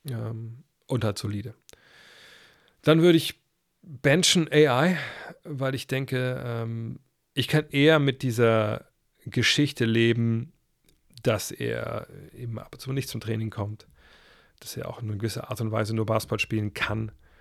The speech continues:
Aber ich weiß eben, dass er mir, mir das alles gibt und, und ich weiß auch, dass er mir, mir Spiele gewinnt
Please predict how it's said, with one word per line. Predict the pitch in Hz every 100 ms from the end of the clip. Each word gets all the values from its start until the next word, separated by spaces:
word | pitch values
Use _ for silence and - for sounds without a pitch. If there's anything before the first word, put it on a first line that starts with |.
| _ _ _ _ _ _ _ _
Aber | - 123
ich | 110
weiß | 98 110 113
eben, | - 117 101 101
dass | 110 - - _ _ _ -
er | 120 117
mir, | 117 110 110 -
mir | 127 113
das | 113
alles | - 120 127 -
gibt | 175 - -
und, | - 127 -
und | - 127 120 -
ich | - -
weiß | 120 120
auch, |
dass | 117 -
er | 117
mir, | 110 113
mir | 120 110
Spiele | - 143
gewinnt | 127 117 123 117